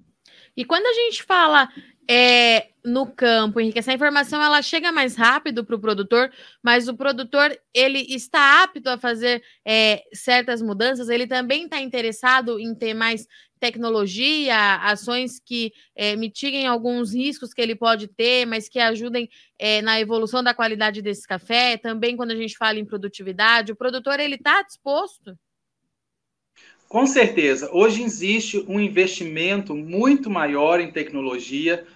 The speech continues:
Speaker 2: uma aceitação muito maior na tecnologia no campo.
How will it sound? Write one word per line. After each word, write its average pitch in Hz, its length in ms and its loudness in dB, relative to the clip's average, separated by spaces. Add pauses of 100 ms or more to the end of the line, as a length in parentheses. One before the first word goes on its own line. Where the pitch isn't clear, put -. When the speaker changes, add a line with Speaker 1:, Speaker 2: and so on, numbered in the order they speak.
(160)
Speaker 2:
uma 190 220 0
aceitação 214 1000 0
muito 214 380 -4
maior 160 480 0
na 165 180 -4
tecnologia 185 1000 -2
no 208 140 -4
campo. 139 480 -4